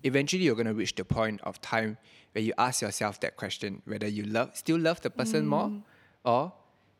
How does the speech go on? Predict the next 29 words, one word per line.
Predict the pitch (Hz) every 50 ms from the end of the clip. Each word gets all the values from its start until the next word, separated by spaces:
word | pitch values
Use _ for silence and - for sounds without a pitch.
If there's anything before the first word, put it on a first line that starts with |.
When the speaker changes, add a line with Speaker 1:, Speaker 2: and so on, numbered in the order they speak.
| _ _ _ _ _ _
Speaker 1:
that | - - -
change | - - - 139 123 120 120 - -
that | 113 - - - -
you | - 110 107
have | 107 107 -
underwent. | - - 107 107 107 107 104 107 107 101 95 117 - _ _ _ _ _ _ _ - _ _ _ _
Speaker 2:
Okay, | 240 - - 233 220
lah, | 202 190 202 - _
I | - 240
think | - - 381 403
I | 262
get | 226 240 226
what | 226 220
Speaker 1:
You | 220
Speaker 2:
you | - 208
Speaker 1:
get | 214
Speaker 2:
mean | 214 208 208
Speaker 1:
me? | 208
Where | 202
you | 190
Speaker 2:
now, | - -
Speaker 1:
get | - -
where | 147 156
I'm | 151 131
Speaker 2:
which | 123
Speaker 1:
coming | 113 - 143 240
Speaker 2:
is | 233
Speaker 1:
from? | 196 - 208 - - _ _ _ _
Speaker 2:
you, | - 233 247 247 247 240 202